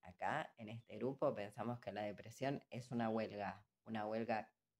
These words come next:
anticapitalista, una huelga humana. Pero bueno, en octubre voy a estar dando ese curso.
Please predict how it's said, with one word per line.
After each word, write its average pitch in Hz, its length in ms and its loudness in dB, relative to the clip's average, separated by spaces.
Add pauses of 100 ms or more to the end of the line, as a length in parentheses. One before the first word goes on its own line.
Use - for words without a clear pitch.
(200)
anticapitalista, 127 1400 0
una 117 220 -6
huelga 110 680 0
humana. 127 680 4 (920)
Pero 117 180 10
bueno, 92 400 2
en 123 100 2
octubre 156 380 6
voy 131 100 10
a 110 40 6
estar 113 200 2
dando 117 560 4
ese 120 280 0
curso. 98 400 -2